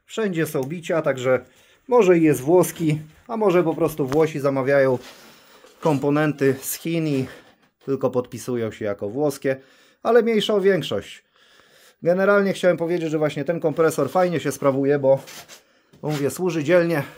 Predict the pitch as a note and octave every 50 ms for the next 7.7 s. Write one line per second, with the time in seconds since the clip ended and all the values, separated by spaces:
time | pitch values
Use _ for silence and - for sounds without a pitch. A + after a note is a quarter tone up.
0 | - - _ - - - C#3 C3+ - E3 E3 D3 C#3 A#2+ - - _ _ _ _
1 | _ _ _ _ _ - D3 D3 D3 - F#3 F3+ E3+ E3 - - D3 C#3+ D3 D3
2 | D3+ C#3+ - - - - - _ _ _ - - C#3+ C#3+ - G3 F#3 - - F3+
3 | E3 - E3 C#3+ B2 A#2 G#2+ G2 G2 G2 - - _ _ _ _ _ _ _ _
4 | _ _ - F#3+ G#3+ G#3 G#3 F3 D#3 F#3 F3+ C#3 D#3 D#3 C#3+ D3+ D#3 E3 F3 F#3+
5 | G3 F#3 - D#3 D#3+ D#3 D#3 E3 E3+ E3+ E3 D3+ C3 A#2+ C3 D#3 D#3+ E3+ F3+ E3+
6 | C#3+ D3+ D#3+ D#3 D#3 D#3+ E3 E3 D#3+ D#3+ D#3+ - - C3+ C#3+ D3+ D3 D3 D3 D3
7 | C#3+ C3+ C#3 C#3+ D3 D3+ D3+ D3+ D3+ D3+ D3 D3 D3